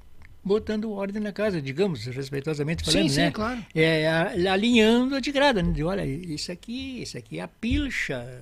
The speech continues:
Speaker 1: papá, esse aqui é o costume, esse aqui é o hábito",
Speaker 2: Uhum.
Speaker 1: entendeu? "Ah, você faz assim, você faz assado."
Speaker 2: Pra baile não usa espora,
Speaker 1: É,
Speaker 2: pá,
Speaker 1: pra,
Speaker 2: pá,
Speaker 1: tu não
Speaker 2: pá.
Speaker 1: vai dançar de espora,
Speaker 2: Justo.
Speaker 1: tirador,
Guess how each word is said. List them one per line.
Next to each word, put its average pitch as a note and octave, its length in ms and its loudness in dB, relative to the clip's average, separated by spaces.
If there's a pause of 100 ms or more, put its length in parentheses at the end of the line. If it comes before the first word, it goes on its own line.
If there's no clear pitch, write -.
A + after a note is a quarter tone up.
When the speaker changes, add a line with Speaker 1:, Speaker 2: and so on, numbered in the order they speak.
(260)
Speaker 1:
papá, E3 480 -8
esse D3 280 -4
aqui E3+ 340 -8
é F3 40 -4
o F3 60 -4
costume, G3+ 1000 -2
esse - 180 -10
aqui F3+ 240 -8
é F#3+ 60 0
o F#3 100 0
hábito", G#3 800 -4
Speaker 2:
Uhum. G#2+ 380 -4
Speaker 1:
entendeu? F3 300 2
"Ah, D3 120 0
você D#3 180 -4
faz D#3 240 -4
assim, A3 360 -2
você E3+ 120 -4
faz D3 220 -6
assado." A3+ 580 0
Speaker 2:
Pra C3+ 160 0
baile C#3 300 2
não C3+ 160 0
usa B2 160 -6
espora, A3 320 0
Speaker 1:
É, C4+ 380 6
Speaker 2:
pá, - 40 -6
Speaker 1:
pra, F3 140 4
Speaker 2:
pá, E3 60 -2
Speaker 1:
tu G3 80 2
não G#3+ 100 2
Speaker 2:
pá. F3+ 60 2
Speaker 1:
vai F#3+ 100 2
dançar F3+ 300 -2
de F#3 80 -2
espora, B3 420 4
Speaker 2:
Justo. D#3 160 0
Speaker 1:
tirador, F3+ 460 4